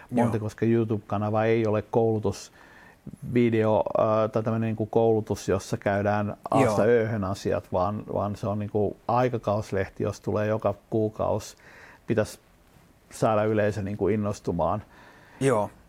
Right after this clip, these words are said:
Speaker 1: Ja mä aina sanonut, että se mikä on hassua, että otat Venelehden käteen, niin siellä on joka kevät samat niin kuin veneen no-, lasku ja sy-, syksy veneen nostoartikkelit ja periaatteessa YouTube-kanava on vähän sama, että siellä on niin kuin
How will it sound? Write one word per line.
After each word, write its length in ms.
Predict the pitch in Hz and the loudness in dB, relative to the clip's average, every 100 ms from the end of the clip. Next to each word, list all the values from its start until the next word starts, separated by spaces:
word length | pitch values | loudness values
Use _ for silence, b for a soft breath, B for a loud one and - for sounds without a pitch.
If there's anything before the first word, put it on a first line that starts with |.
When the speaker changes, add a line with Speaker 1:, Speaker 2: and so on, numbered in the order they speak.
| - - - | -20 -18 -4
Speaker 1:
Ja 80 | 110 | 0
mä 100 | 113 | 0
aina 160 | 117 | 0
sanonut, 340 | 113 110 107 107 | 0 0 0 -2
että 380 | - 98 98 - - | 0 2 2 -2 -8
se 140 | - | -2
mikä 240 | 120 117 107 | 0 2 2
on 60 | |
hassua, 400 | 117 113 - - | 4 2 0 -2
että 120 | 92 104 | -2 -2
otat 300 | 113 110 - | -4 -2 -2
Venelehden 560 | 113 107 101 104 110 | 0 0 0 -2 -2
käteen, 520 | 107 104 - 95 92 - | 0 0 0 0 -2 -6
niin 80 | 101 | -4
siellä 160 | 113 | -2
on 60 | 104 | 0
joka 200 | 110 113 - | 0 -4 0
kevät 440 | 107 104 98 - - | 2 2 0 -4 -14
samat 440 | - 113 104 104 - _ | -6 -4 -2 -4 -12 _
niin 200 | 98 101 | -8 -4
kuin 200 | 98 95 - | -4 -4 -4
veneen 340 | 110 110 101 104 | -2 0 -2 -2
no-, 140 | 101 - 101 - | -4 -6 -8 -4
lasku 400 | 98 101 - - | -2 -2 -2 -2
ja 280 | 104 98 - - 120 | 0 0 -2 -6 -10
sy-, 160 | - | -10
syksy 400 | - 98 98 - | -4 -4 -2 -4
veneen 260 | 87 110 101 | -4 -4 -4
nostoartikkelit 1040 | 107 113 - 92 - 98 107 113 - 107 104 | -4 -2 -2 -2 -2 -4 -4 -8 -6 -6 -4
ja 60 | |
periaatteessa 460 | 107 101 107 - - | -4 -4 -4 -8 -6
YouTube-kanava 600 | 110 107 101 - 107 101 | -6 -6 -8 -6 -6 -4
on 60 | 101 | -4
vähän 160 | 110 | -6
sama, 360 | - 117 113 98 | -4 -2 -2 -4
että 100 | 101 | -4
siellä 180 | 101 104 | -6 -6
on 60 | |
niin 100 | 104 | -6
kuin 180 | 104 107 | -6 -6